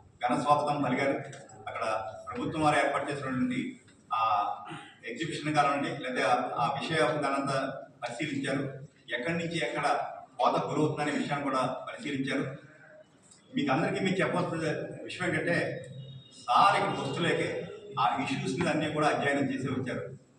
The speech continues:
ప్రతి విషయం ఆయన దృష్టిలో ఉంది. అదేవిధంగా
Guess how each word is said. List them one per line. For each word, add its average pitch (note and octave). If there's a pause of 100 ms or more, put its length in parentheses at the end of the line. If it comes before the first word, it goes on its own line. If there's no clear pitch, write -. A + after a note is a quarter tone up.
(140)
ప్రతి D3+
విషయం D3
ఆయన D3+
దృష్టిలో D3+
ఉంది. - (300)
అదేవిధంగా D3+